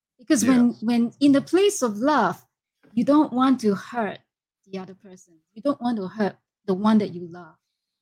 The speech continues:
Speaker 1: And, and it is when we are in love with him and we walk in love with him, there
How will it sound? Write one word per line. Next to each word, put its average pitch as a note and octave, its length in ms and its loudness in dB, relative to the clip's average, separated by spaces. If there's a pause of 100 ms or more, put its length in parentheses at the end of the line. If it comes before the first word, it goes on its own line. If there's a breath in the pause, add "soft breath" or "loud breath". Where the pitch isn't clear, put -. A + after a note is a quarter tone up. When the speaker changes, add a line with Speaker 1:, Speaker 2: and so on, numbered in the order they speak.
(580)
Speaker 1:
And, G3 480 2
and G3 340 -2
it A3 160 -2
is G#3+ 440 0
when G#3+ 180 2
we C4+ 200 4
are E4 200 2
in A3 160 4
love A#3+ 280 2
with G3 140 -2
him A3 160 -8
and G3+ 100 -8
we G#3 120 2
walk B3+ 340 -2
in G#3 180 -4
love G#3+ 220 -6
with F#3+ 180 -14
him, G3+ 180 -16
there A#3 220 -2